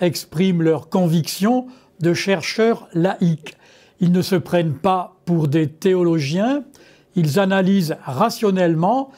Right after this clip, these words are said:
leurs raisons de croire à la lumière des questions soulevées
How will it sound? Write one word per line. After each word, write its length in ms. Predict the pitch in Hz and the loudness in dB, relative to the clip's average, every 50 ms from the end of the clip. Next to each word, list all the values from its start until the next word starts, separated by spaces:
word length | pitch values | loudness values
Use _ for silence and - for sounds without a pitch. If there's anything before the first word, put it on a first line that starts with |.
| - _ _ - | -20 _ _ -2
leurs 260 | 180 180 170 156 170 | -2 -2 0 -2 -4
raisons 540 | 151 131 151 202 240 233 175 185 233 214 196 | -4 -2 0 0 0 0 -2 -4 -2 -2 0
de 140 | 156 170 156 | 0 0 -2
croire 580 | - - - 165 175 196 226 247 247 247 - - - - - - - - | -2 -2 -2 0 2 2 2 0 -2 -4 -10 -20 -20 -20 -20 -20 -20 -4
à 100 | - 185 | 0 0
la 100 | 185 190 | 2 2
lumière 600 | 185 190 196 185 185 185 190 214 240 254 254 214 170 | 2 2 2 2 2 2 2 2 2 2 2 0 0
des 180 | 160 165 - | 0 0 0
questions 540 | - 202 180 156 - - - 196 185 180 170 | 0 -2 -2 -2 -2 -4 -4 -2 0 0 -2
soulevées 640 | - - 220 214 190 180 160 180 220 247 254 247 | -2 0 0 2 2 2 2 0 0 -2 -2 -4